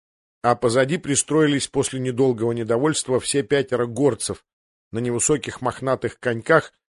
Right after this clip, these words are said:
более похожих на пони и прыгающих по скалам, как козы. Каменные вороны ехали вместе.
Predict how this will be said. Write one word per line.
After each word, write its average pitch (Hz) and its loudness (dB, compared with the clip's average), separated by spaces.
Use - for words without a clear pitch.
более 135 4
похожих 127 0
на 117 0
пони 151 0
и 123 -6
прыгающих 143 0
по 123 0
скалам, 123 2
как - -6
козы. 76 -4
Каменные 147 4
вороны 143 2
ехали 131 -2
вместе. 110 -8